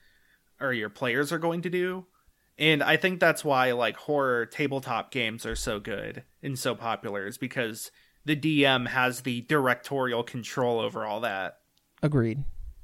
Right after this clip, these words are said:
Speaker 2: I completely agree there. I think that helps drastically. Well, because w-, when things start to get off of, uh, get off theme or get off that that feeling, you can kind of pull 'em back into it. Like you said,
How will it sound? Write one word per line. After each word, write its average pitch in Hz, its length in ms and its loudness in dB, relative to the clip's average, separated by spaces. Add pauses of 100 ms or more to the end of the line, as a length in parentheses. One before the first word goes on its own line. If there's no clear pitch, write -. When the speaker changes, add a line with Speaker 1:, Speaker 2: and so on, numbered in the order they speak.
(120)
Speaker 2:
I 135 80 2
completely 135 420 0
agree - 240 -8
there. - 340 -4 (100)
I 151 100 8
think 151 220 6
that 139 140 8
helps - 340 2 (400)
drastically. - 600 0
Well, 165 200 2
because 170 300 4
w-, 165 260 4
when 160 300 6
things 165 320 4
start 151 320 4
to 139 200 4
get 139 460 -2 (120)
off 135 380 4
of, 127 400 -2
uh, - 380 -2 (560)
get 156 100 6
off 135 240 4
theme 143 420 4
or 131 40 0
get 127 180 2
off 131 240 2
that 123 220 2 (580)
that 117 140 0
feeling, 139 600 4
you 127 140 6
can 135 160 -2
kind 131 260 4
of - 140 0
pull 135 320 4
'em 127 100 -2
back 127 300 0
into - 480 0
it. - 160 -4 (400)
Like 135 180 0
you 135 60 0
said, 135 280 2